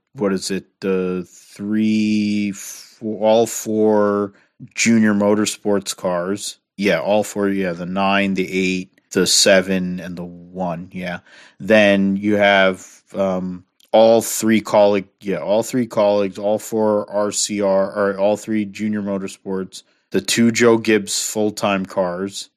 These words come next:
So three, four, nine. And then you have Ryan Sieg, Riley Herbst, and, um, who am I forgetting there?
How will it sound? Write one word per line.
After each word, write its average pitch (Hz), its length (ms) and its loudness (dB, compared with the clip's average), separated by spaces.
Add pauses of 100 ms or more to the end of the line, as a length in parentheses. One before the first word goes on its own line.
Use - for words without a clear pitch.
So 95 380 -2
three, 101 400 -4
four, 95 720 -4
nine. 95 640 -4 (220)
And 95 180 -2
then 98 220 4
you 95 120 2
have 95 400 2
Ryan 104 440 2
Sieg, 101 680 -2 (300)
Riley 101 460 6
Herbst, - 720 -2 (200)
and, 92 460 -4
um, 90 680 -2 (160)
who 95 100 -2
am 92 120 2
I 87 80 2
forgetting 85 520 -8
there? 80 280 -16